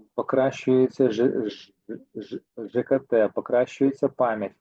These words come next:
У мене було пару клієнтів, які пройшли хімію, а, і пройшов рік після хімії, в когось півтора,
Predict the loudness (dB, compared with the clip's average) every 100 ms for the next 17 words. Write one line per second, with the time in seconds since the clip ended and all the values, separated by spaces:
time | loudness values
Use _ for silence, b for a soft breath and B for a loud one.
0 | _ _ _ _ _ _ _ _ _ _
1 | _ _ _ _ _ _ _ _ _ _
2 | -2 0 2 2 2 2 0 -2 0 -2
3 | -2 -4 -6 -6 2 6 6 4 -4 _
4 | _ _ _ _ _ -4 0 2 0 0
5 | 2 4 6 6 4 0 -8 _ _ -6
6 | -4 -4 -4 -2 -4 -4 -8 -8 -2 4
7 | 6 6 8 6 4 -4 -4 -4 -6 0
8 | 0 4 4 4 2 _ -18 -16 -8 -6
9 | -6 -10 -12 -2 -2 2 4 6 6